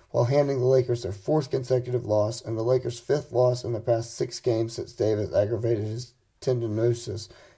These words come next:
and averaged the calf strain in a week, a week and a half ago against the Nuggets. Their only win is against the Timberwolves as well during this stretch, the worst team in the N B A. Crawford, how do you expect the rest of the season to fold out for the Lakers,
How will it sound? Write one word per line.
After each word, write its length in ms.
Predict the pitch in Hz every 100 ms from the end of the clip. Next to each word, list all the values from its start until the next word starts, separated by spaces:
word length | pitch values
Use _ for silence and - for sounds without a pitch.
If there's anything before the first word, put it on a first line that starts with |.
| -
and 160 | 120
averaged 320 | 127 127 120 -
the 80 |
calf 340 | 101 127 123 120
strain 380 | - 120 117 98
in 160 | 110
a 60 | 101
week, 320 | 117 123 - _ _ _ _ -
a 100 | 135
week 240 | 123 139 127
and 120 | 123
a 40 |
half 280 | 120 120 117
ago 240 | 117 104
against 300 | 98 107 -
the 60 | 117
Nuggets. 420 | 98 87 - - - - - - _
Their 140 | - 143
only 260 | 156 175
win 240 | 151 147 147
is 140 | 131
against 240 | 120 120 -
the 60 |
Timberwolves 580 | - 139 127 107 120 -
as 120 | 113
well 240 | - 135 120
during 280 | 98 95
this 160 | 98 87
stretch, 380 | - 90 87 - - -
the 80 | 127
worst 400 | 120 127 120 -
team 180 | 120
in 120 | 110 101
the 80 |
N 160 | 104 104
B 160 | 107 110
A. 300 | 113 95 - _ _ _
Crawford, 460 | - 147 127 - - _ _
how 160 | - 139
do 80 | 165
you 60 |
expect 320 | 170 - 165 131
the 60 |
rest 240 | 135 131 117
of 60 |
the 60 | 120
season 360 | - 139 117 107
to 40 |
fold 280 | 104 139 139
out 200 | 143 -
for 60 |
the 80 | 87
Lakers, 420 | 87 87 - 98